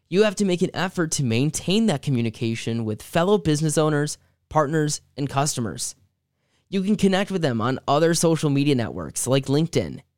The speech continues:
or you can share their posts on your social media pages, especially if you think it'll be useful to your customers or other business partners.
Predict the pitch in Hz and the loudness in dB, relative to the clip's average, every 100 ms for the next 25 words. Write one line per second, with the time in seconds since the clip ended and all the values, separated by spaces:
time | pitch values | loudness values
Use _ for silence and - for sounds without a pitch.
0 | _ _ _ - 196 202 156 160 165 196 | _ _ _ 0 4 4 4 0 0 2
1 | - 185 180 160 170 - 180 180 160 147 | 2 2 4 4 2 2 2 2 2 0
2 | 127 156 151 143 135 165 160 127 117 101 | 0 0 0 0 0 2 0 0 -4 -4
3 | 64 - - _ _ _ - 110 - 131 | -8 -10 -10 _ _ _ -8 -6 0 2
4 | 139 160 160 156 160 - 190 156 139 131 | 2 0 0 2 0 0 0 0 2 0
5 | 123 117 135 160 156 160 - 120 113 196 | 0 0 0 0 -2 -4 -2 -2 -2 -2
6 | 196 - 117 101 107 - _ - 202 165 | -2 -2 -4 -4 -8 -12 _ 2 4 6
7 | 156 - 113 127 131 139 147 127 117 95 | 2 -2 -4 -2 2 2 2 -2 -2 -4
8 | 78 80 - | -6 -8 -8